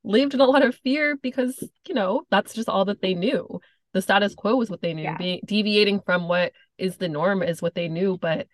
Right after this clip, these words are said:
Speaker 1: you know, we're here to kinda take that back and reclaim that
Speaker 2: Yeah.
Speaker 1: narrative. And I think living in that fear, and because of the fact that, you know, both of us in our own right,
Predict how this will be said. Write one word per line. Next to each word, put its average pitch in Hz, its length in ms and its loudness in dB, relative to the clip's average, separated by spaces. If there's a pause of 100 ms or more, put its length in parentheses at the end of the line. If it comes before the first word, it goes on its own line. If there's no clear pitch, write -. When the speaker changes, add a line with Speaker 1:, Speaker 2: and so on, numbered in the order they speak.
(200)
Speaker 1:
you 311 120 -6
know, 294 220 0
we're 226 160 2
here 247 200 0
to 240 120 -8
kinda 208 340 -2 (280)
take - 240 -2
that 240 200 -2
back 240 320 -2 (200)
and 180 280 0
reclaim 202 380 -4
that 180 160 -2
Speaker 2:
Yeah. 180 320 -2
Speaker 1:
narrative. 165 320 -4 (340)
And 220 140 4
I 220 100 4
think 262 380 2 (380)
living 226 320 2
in 214 180 -2
that 185 240 -2 (100)
fear, 170 540 2 (300)
and 196 100 2
because 208 400 -4
of 202 80 -6
the 190 80 -8
fact 170 320 -2
that, 170 180 0
you 175 100 -6
know, 151 200 -4
both 165 240 -2
of 170 100 0
us 165 320 -2
in 180 160 -4
our 165 200 -2
own 170 220 0
right, 156 340 -4